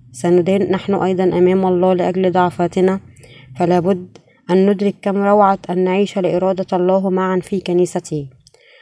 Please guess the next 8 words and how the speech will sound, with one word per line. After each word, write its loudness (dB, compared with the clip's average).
الإيمان 0
الحقيقي -2
يبني 0
الإخوة 0
المؤمنين 0
ويتبع 2
بر 2
الله. 2